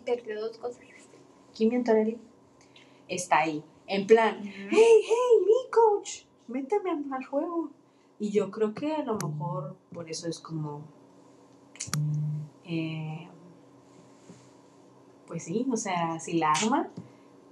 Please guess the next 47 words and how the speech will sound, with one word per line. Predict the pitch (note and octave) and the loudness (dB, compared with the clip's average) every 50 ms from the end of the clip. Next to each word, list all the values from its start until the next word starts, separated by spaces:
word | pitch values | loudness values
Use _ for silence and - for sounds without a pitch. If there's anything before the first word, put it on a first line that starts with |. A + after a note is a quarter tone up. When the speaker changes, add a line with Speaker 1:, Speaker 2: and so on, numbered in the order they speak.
| - | -6
Speaker 2:
yo | F3 E3 E3 D#3+ | -2 0 0 2
creo | - A3 A3+ | 2 0 0
que | F#4 | 0
sí | - - A3+ A3+ | 0 2 2 2
lo | A3+ | 2
suben. | A3 - E3+ D3+ C#3 C#3+ C#3+ C#3 C3+ D3 - - - - - - - - - | 2 0 -4 -4 -4 -4 -6 -12 -14 -16 -18 -18 -16 -14 -14 -12 -4 4 6
Pero | A3 A3 | 8 8
es | A3 A3 | 8 6
que | - - | 0 0
a | G#3 A3+ | 4 4
la | A3+ | 6
vez | G#3 G3+ G#3 G#3 G#3+ - | 6 8 6 6 6 4
Speaker 1:
Sí, | - - D4+ D4+ D#4 - - | 6 8 10 10 10 8 6
pero | B3+ B3 A#3 A3+ | 6 8 8 8
en | A3+ A3+ A3 A3+ | 8 6 6 4
este | A#3+ B3 B3+ B3 - - D4+ | 4 4 2 2 0 0 2
año | D4+ D4+ C#4 B3+ B3 A#3+ A#3+ A#3 A#3 A#3+ B3+ - - - - - | 2 4 4 2 2 0 -2 -2 -4 -6 -8 -10 -14 -20 -12 -6
necesitan | G#3+ G#3 G#3 - - G#3 - - A3 A3 - C#4 C#4 A#3+ | -4 -4 -4 -4 -6 -8 -10 -10 -6 0 2 2 2 2
a | G#3+ G3+ | 0 -2
alguien | F#3+ G3 G3 G3 F#3+ | -2 -4 -8 -16 -16
como | - - G3 G3 G3 G3 | -16 -14 -12 -12 -12 -12
quiera. | G3 - C#4+ D4 D4 - - - - - - - - - | -8 -6 -6 -6 -6 -8 -12 -8 -8 -8 -8 -8 -8 -4
Speaker 2:
No, | G#3 A#3 | -2 0
no, | B3 A#3+ A3 G#3 | 2 2 2 2
no, | G3+ A3 B3+ B3+ | 2 0 0 0
pero | - A3 G#3+ G3+ | 2 0 0 0
este | G3+ - - - B3 | -2 -4 -4 -2 0
año | A3+ A3+ A#3 A#3 B3 C4+ - | 0 0 0 -2 -6 -8 -8
sí | - - - - G#3+ G#3 | -8 -10 -8 -4 0 4
lo, | A3 A3 A3 G#3+ - - | 6 6 6 6 2 -10
sí | - - G#3+ | -10 -6 -4
va | G#3 A3+ | -4 -2
a | A3+ | 0
estar | - A#3 A3 | 2 2 4
Lewis. | G#3+ G#3+ A3 A#3+ B3+ G#3+ - - - - - - - - - - - - - - - - - - - - - - - - | 6 6 4 4 2 -4 -8 -10 -16 -18 -20 -20 -20 -20 -20 -20 -20 -20 -20 -20 -20 -20 -20 -20 -20 -20 -20 -20 -14 -6
Speaker 1:
Ah, | - B3 C#4+ | -4 -2 -2
sí, | - - C4 | -2 -4 -6
cierto. | - D4+ D4 - - C#4+ C4+ - - - - - - | -4 -4 -4 -4 -4 -6 -8 -8 -16 -20 -14 -4 2
Ya | A#3 A#3 | 6 6
Speaker 2:
Es | A#3 A#3+ A#3+ | 8 8 8
Speaker 1:
lo | A#3+ A#3 | 6 6
Speaker 2:
el | A3+ - | 6 6
próximo. | G3 G#3+ G#3+ G#3+ - - F#3 E3+ E3 D#3 D3+ | 4 4 4 4 2 -2 -2 -2 -2 -2 -4
Speaker 1:
Es | - - - - G#3+ | -10 -12 -12 -6 -4
verdad. | A3 A3 A3 A3 A3 A3 | -4 -2 0 -2 -2 0
Speaker 2:
Por | - F#3+ F#3+ | 2 2 2
eso | F#3 F3+ - - - F#3+ G3 F#3+ F#3+ F#3+ F#3 - | 4 2 0 2 2 4 4 2 2 -2 -4 -6